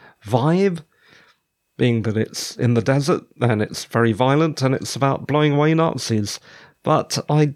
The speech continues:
don't think it worked as a soundtrack. It just kept throwing me out of the drama, which was, in any case, set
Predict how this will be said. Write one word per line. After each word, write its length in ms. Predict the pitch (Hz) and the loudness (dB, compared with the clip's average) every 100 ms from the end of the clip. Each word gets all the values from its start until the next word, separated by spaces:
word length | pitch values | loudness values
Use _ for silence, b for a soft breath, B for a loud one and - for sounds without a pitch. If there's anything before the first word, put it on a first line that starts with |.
| - | 0
don't 280 | 165 180 170 | 2 4 2
think 320 | - 151 - | 0 0 0
it 160 | - 113 | -6 -4
worked 500 | 110 127 - - 113 | 2 2 2 -2 2
as 220 | 113 107 | 2 0
a 40 | |
soundtrack. 960 | - 120 117 110 - 104 101 - - - _ _ _ _ _ _ _ _ _ _ _ - | -2 2 2 2 0 -2 -4 -8 -20 -20 _ _ _ _ _ _ _ _ _ _ _ -8
It 120 | 123 | -2
just 320 | 156 151 - | 0 0 -2
kept 300 | - 147 - | 0 0 0
throwing 680 | - - 123 135 139 135 127 | -10 -6 -2 2 2 2 2
me 140 | 123 | 4
out 280 | 120 117 - | 2 2 -2
of 120 | 101 | -4
the 60 | 107 | -2
drama, 560 | 110 113 110 110 107 - | 2 2 2 2 -2 -4
which 360 | - 113 - - | -8 -6 -6 -2
was, 420 | 113 113 110 - - _ _ _ - | 0 2 0 -6 -12 _ _ _ -2
in 160 | 117 | 2
any 200 | 120 113 | 2 2
case, 300 | 113 110 113 | 2 0 0
set 480 | - - - - - | 0 -2 -4 -4 -8